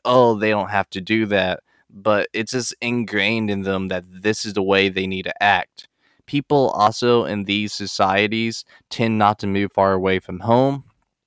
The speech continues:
While in America, you know, you tend to move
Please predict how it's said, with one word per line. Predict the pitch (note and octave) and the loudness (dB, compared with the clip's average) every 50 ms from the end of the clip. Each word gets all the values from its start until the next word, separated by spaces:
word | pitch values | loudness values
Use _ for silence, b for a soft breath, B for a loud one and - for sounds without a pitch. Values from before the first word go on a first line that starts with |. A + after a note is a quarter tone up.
| _ _ _ _ _ - | _ _ _ _ _ -4
While | A2+ G#2+ G2+ G#2 | 0 2 2 2
in | F2 G#2 A2+ A2 | 2 2 2 2
America, | G2+ G2 G2 G2+ A2 A2+ A2 - A#2+ A#2 A2 G#2+ | 0 0 2 2 4 4 2 2 2 2 2 2
you | G#2 G2 | 2 0
know, | F#2+ G2 F#2 | 0 0 0
you | F#2 F#2 F#2 G2 - | -2 -2 -4 -6 -6
tend | - - A#2+ A2+ G#2+ G#2 G2 G2 | -6 -4 -2 -2 0 0 -2 -4
to | G2 F#2+ | -4 -4
move | G2 G2+ G2+ G2 F#2+ F#2+ F#2 | -2 -2 -2 0 0 -2 -4